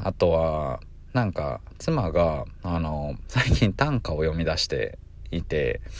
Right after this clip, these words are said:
なんか、俵万智さん、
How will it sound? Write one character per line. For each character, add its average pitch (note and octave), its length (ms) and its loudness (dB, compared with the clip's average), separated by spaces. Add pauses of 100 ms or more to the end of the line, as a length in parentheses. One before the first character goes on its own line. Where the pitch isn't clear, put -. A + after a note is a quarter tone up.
(560)
な E2+ 100 -2
ん D#2+ 60 -2
か、 A1 280 -4
俵 E3+ 360 4
万 G2 180 2
智 C#2+ 320 -2
さ - 140 -4
ん、 C#2 240 -4